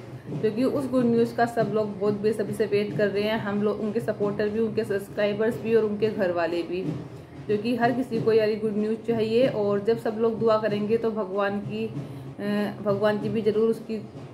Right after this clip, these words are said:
झोली में ये खुशी ज़रूर देंगे, क्योंकि उसने बहुत कब सब कुछ सुना है,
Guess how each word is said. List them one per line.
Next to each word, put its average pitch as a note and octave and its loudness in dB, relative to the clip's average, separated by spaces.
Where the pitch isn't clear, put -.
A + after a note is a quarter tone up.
झोली G3+ -2
में A3 0
ये G#3+ 4
खुशी G#3+ -2
ज़रूर G#3+ 4
देंगे, G#3 0
क्योंकि A3+ 0
उसने C4 2
बहुत A#3 2
कब A#3+ 0
सब A#3 -4
कुछ B3+ -2
सुना G#3 -4
है, F#3+ -2